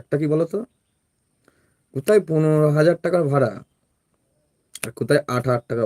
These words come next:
ভাড়া, অনেক ডিফারেন্স ভাই। তুমি খেটে মরে যাবে, যে, মানে, যে টাকাটা কামাবে, আমি তার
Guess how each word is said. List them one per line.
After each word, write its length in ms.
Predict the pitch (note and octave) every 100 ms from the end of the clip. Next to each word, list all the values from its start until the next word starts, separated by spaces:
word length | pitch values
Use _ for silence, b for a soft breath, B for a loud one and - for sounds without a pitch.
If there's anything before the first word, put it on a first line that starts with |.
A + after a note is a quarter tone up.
| G2+
ভাড়া, 200 | F#2 - _ _ _ _ _ _ _ _ _ _ -
অনেক 160 | B2 C3 G#2
ডিফারেন্স 400 | G2+ G#2 G2+ - -
ভাই। 140 | - - - _ _ _ _ _ _ _ _ -
তুমি 140 | A#2+ A#2+
খেটে 220 | A#2+ D3 D3
মরে 160 | D3 D3+
যাবে, 180 | D3+ F3 A3 B3 _ _ _ _ _ -
যে, 120 | G#2 A#2 - A#2+
মানে, 180 | A#2 A#2+ A#2 A2+ A2
যে 60 | C3 B2+
টাকাটা 220 | C3+ C#3+ C#3
কামাবে, 340 | C3 C3+ F3 A#3 _ _ _ _ _ _ _ - B2+
আমি 140 | D3 D3
তার 120 | D3